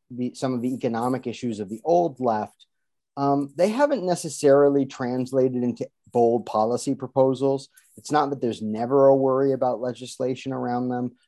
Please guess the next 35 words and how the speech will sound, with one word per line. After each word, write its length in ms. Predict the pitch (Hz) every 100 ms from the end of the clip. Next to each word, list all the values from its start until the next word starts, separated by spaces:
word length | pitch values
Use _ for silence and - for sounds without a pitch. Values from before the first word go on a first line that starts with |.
| _
but 180 | 113 101
by 200 | 120 120
and 160 | 123 120
large, 560 | 113 113 117 113 - _
um, 360 | 120 113 101 101 - - _ _ _
con-, 220 | 131 131 _ _
issues 340 | 151 131 135 110
of 100 | 104
the 120 | 107
First 280 | - 104 -
Amendment 380 | 139 151 139 117
and 100 | 117
other 200 | 120 120
things 260 | 117 113
kind 220 | - 117
of, 60 | 110 _ _ _ _
uh, 80 | 202 190 - _ -
have 380 | 117 143 143 127 - _ _ _ _ _ _ _ _ -
relatively 920 | 240 175 214 233 226 196 - 135 123
limited 460 | 113 110 101 101 92 _
them. 160 | 113 95 -
I, 80 | 165 -
again, 220 | 165 117
not 400 | 107 131 147 -
totally, 600 | - 233 214 117 95 104 -
but 200 | 123 160 _ _ -
relatively. 500 | 147 135 127 101 113
Or 140 | 156
n-, 100 | 170 -
another 400 | 185 220 214 180
way 120 | 139
to 80 | 123
put 240 | - -
it 120 | 135 123
is 200 | 120